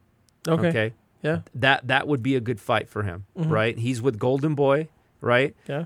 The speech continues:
Speaker 2: Lost his last fight. You could even put him in against, um, who's the, who's the fighter that beat, uh, uh, Rashidi Ellis, right?
Speaker 1: Yeah.
Speaker 2: Rashidi Ellis is the one that beats,
Speaker 1: Mm-hmm.
Speaker 2: beat Alex Rocha. But either one of those guys,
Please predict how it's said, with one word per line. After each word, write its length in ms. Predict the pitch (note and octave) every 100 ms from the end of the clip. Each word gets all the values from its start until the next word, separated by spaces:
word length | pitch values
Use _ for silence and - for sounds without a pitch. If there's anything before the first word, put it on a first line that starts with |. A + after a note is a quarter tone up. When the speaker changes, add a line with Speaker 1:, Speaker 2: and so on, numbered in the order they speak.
| -
Speaker 2:
Lost 380 | A2+ B2+ C#3 D3+
his 160 | B2+
last 240 | C#3 C3 -
fight. 400 | B2+ A#2+ B2+ -
You 200 | B2+ A#2+
could 180 | D3 A3+
even 220 | F#3 B2+
put 200 | A2 D3+
him 100 | C#3
in 180 | C3 B2+
against, 600 | A#2+ A#2 A#2+ A#2 A2 -
um, 640 | - A#2 G#2+ G2 F#2+ F2 F2 _ -
who's 360 | A2 D#3 F#3 B2
the, 180 | C3+ A#2+
who's 240 | C#3 D#3
the 100 | C#3+
fighter 380 | - C3+ C3+ B2
that 300 | A2+ G#2 G2
beat, 300 | C3+ D3+ C#3 _ -
uh, 40 |
uh, 680 | A2 G2+ G2 F2+ G2+ G2 G2
Rashidi 400 | G#2 G#2+ D#3 C#3
Ellis, 400 | C3+ F#2+ F#2+ - _ _ _ _ _ _ _ _
right? 340 | G2 G2+ A2+ -
Speaker 1:
Yeah. 200 | E3+ A#2+
Speaker 2:
Rashidi 220 | - D3 C3+
Ellis 260 | B2+ A2+
is 80 | A#2
the 60 | A2+
one 100 | G#2+
that 120 | F2+
beats, 260 | C3 C#3+ E3+
Speaker 1:
Mm-hmm. 200 | D3 C3+
Speaker 2:
beat 200 | B2 C#3
Alex 340 | G2+ F#2+ -
Rocha. 300 | G#2 F#2 F#2+ - - _
But 240 | A#2 A#2 - _ _ _
either 240 | E3 G3+
one 160 | E3+ E3+
of 80 | C#3
those 180 | G#2 F#2+
guys, 400 | F#2 E2+ F#2